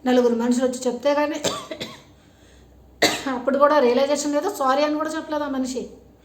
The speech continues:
తర్వాత ఏంటంటే స్మార్ట్ ఫోన్ టాస్క్‌లో ఏం చేస్తాడు, గౌతమ్ మెడ పట్టుకొని ఇలా సోఫాల నుంచి పడేశాడు కదా, అప్పుడు ఏమన్నా సారీ చెప్పాడా? లేదు కదా.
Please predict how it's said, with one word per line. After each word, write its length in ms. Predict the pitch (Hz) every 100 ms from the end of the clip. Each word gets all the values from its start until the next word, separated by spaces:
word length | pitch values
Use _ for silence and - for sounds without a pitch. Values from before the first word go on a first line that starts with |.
| - - - - _ - - - - - - - -
తర్వాత 320 | 254 247 294
ఏంటంటే 560 | 285 277 285 359 285 226
స్మార్ట్ 380 | 220 233 254 254
ఫోన్ 200 | 302 302
టాస్క్‌లో 320 | 285 269 277
ఏం 100 | 269
చేస్తాడు, 220 | 277 339
గౌతమ్ 320 | 262 240 247 262
మెడ 140 | 247
పట్టుకొని 480 | 254 262 - 302 320
ఇలా 220 | 254 269 294
సోఫాల 400 | 262 233 247 262
నుంచి 200 | 277 269
పడేశాడు 420 | 269 240 254 311 247
కదా, 320 | 196 208 180 - - -
అప్పుడు 240 | 214 247 247
ఏమన్నా 200 | 247 247
సారీ 260 | 254 247
చెప్పాడా? 420 | 247 247 254 247 440 - - 220
లేదు 260 | 220 233
కదా. 160 | 247 277